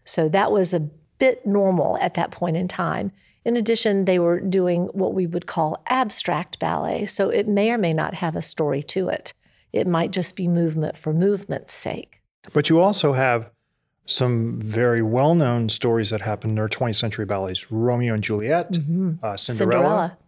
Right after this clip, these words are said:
Speaker 2: So these are classic stories or stories that were not necessarily written in the twentieth century that are now put,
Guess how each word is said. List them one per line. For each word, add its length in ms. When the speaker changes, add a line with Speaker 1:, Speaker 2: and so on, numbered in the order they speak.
Speaker 2:
So 520
these 200
are 140
classic 500
stories 600
or 100
stories 460
that 160
were 180
not 220
necessarily 420
written 220
in 80
the 80
twentieth 260
century 360
that 120
are 80
now 160
put, 240